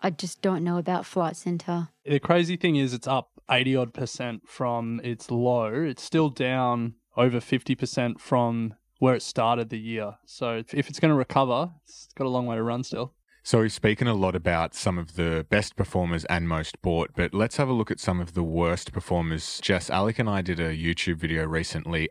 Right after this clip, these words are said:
Speaker 3: and we were looking at eight of the stocks that were still fifty percent or more down from their twenty of February high.
Speaker 1: Mm-hmm.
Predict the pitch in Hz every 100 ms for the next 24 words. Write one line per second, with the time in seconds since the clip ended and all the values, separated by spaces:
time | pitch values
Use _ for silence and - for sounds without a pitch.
0 | - 95 90 87 90 95 101 98 82 85
1 | 95 104 95 92 - - 90 80 - -
2 | 85 73 - - - _ 87 85 - 101
3 | 98 98 - 104 - - - 87 - -
4 | 85 80 - - _ _ _ _ - 90
5 | 82 85 85 85 85 92 _ _ _ _
6 | - 90 90 76 98 147 - _ _ -
7 | 90 85 82 - 87 82 82 80 82 -
8 | 80 - 82 78 78 80 - 78 57 82
9 | - _ _ _ 185 170 175